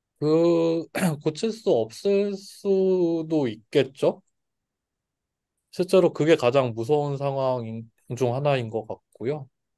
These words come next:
네. 아니면 이제 고쳐야 하는데 이전 했던 거랑 상충이 되게 될 수밖에 없어서 이전 했던 게 효과가 없거나 하는 경우도 있을 수 있을 것 같고. 네.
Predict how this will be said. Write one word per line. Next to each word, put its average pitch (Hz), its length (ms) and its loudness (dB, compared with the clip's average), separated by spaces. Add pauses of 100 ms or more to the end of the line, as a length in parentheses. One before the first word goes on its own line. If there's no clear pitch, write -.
네. 98 140 -14 (1040)
아니면 131 400 0
이제 113 120 2
고쳐야 151 600 4
하는데 151 440 -2
이전 131 280 0
했던 127 280 -2
거랑 113 300 -2
상충이 180 540 -4
되게 110 440 -2
될 101 160 -4
수밖에 107 400 -12
없어서 107 520 -8
이전 123 260 0
했던 113 300 -4
게 101 220 -6 (1400)
효과가 185 300 6
없거나 107 800 2
하는 123 220 -6
경우도 110 520 -6
있을 104 220 -4
수 117 180 -10
있을 98 240 -10
것 101 240 -2
같고. 117 380 -6 (880)
네. - 200 -18